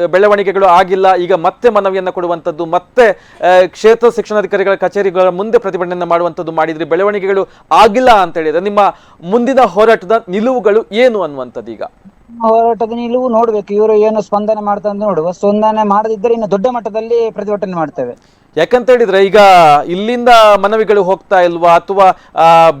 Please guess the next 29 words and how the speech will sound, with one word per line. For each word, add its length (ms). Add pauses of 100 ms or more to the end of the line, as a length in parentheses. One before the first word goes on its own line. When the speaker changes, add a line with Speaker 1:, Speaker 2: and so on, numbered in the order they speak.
(200)
Speaker 1:
ಬೇಡ 260
ಅಂತ 300
ಹೇಳಿ 360
ನಿರ್ಲಕ್ಷ್ಯಕ್ಕೆ 680
ಒಳಗಾಗ್ತಾ 520
ಇದೆಯಾ 240
ನಿಮ್ಮ 220
ಮನವಿ 280
ಪತ್ರಗಳು 360
ಅನ್ನುವಂತಹ 480
ಸಂಶಯ 360
ಮೂಡುತ್ತೆ 320
ಅಲ್ವಾ 180
ಈಗ? 140
Speaker 2:
ಹೌದು, 680
ಸಂಶಯ 380
ಮೂಡುತ್ತೆ. 360
ನಿರ್ಲಕ್ಷ್ಯ 480
ಮಾಡಿದ್ದರಿಂದ 580
ಈ 100
ತರ 200
ಆಗ್ಲಿಕ್ಕೆ 500
ಕಾರಣ. 380 (340)
Speaker 1:
ಓಕೆ. 280 (800)
Speaker 2:
ಹೌದು 260
ಸರ್. 380
Speaker 1:
ಈಗ 140 (160)
ಈ 80
ಸ್ಥಳ, 220